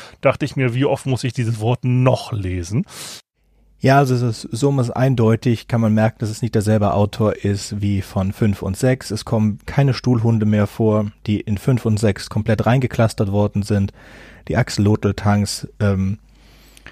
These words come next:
Speaker 2: ich glaub, wir wissen es seit sechs, Axolotl-Tanks sind eigentlich die weiblichen Tleilaxus. Und die größten zwei Twists, die es in diesem Buch gibt, und das ganze Buch hätte man locker um siebzig Prozent kürzen können, ist, dass die geehrten Matres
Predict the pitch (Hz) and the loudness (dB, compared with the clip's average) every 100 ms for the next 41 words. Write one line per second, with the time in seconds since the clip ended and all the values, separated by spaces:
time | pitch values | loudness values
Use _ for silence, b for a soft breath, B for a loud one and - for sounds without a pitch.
0 | b b b - - 104 110 123 139 - | b b b -8 -2 0 2 2 2 0
1 | 98 - 131 - 113 - 104 107 104 - | -2 2 0 2 -2 -2 -2 0 -2 -2
2 | 104 104 - - - - 113 107 - 117 | 0 0 -4 -10 -10 -2 2 2 0 2
3 | 110 107 104 - - 110 110 - 107 110 | 2 2 0 -2 -2 2 2 2 -2 -2
4 | - 95 98 101 120 - 165 175 - - | -4 -2 -2 0 -2 -4 -2 -2 -2 -12
5 | _ _ _ _ _ _ _ _ - 139 | _ _ _ _ _ _ _ _ -4 -2
6 | 131 131 - - 151 170 - - 147 - | 2 2 0 0 4 4 2 -2 -2 -2
7 | 117 123 135 - 143 147 - - 127 120 | -2 0 0 0 0 2 -2 0 2 2
8 | 123 117 113 110 127 110 - 156 156 - | 0 -2 0 0 2 0 2 2 2 -6
9 | 127 113 - 131 135 120 123 - 113 113 | -8 -6 -2 0 0 2 2 0 0 2
10 | 107 110 - 123 110 113 - 113 - 107 | 2 2 0 0 0 -2 -4 -6 -6 -4
11 | 107 - 147 - 135 127 120 120 214 123 | -4 0 -2 0 -4 0 2 0 0 0
12 | 123 - B B B B B B B B | 0 -4 B B B B B B B B
13 | B _ 147 - 139 143 165 - 147 123 | B _ -2 2 2 4 2 2 4 4
14 | 131 - - 123 - - | 4 2 0 0 0 -10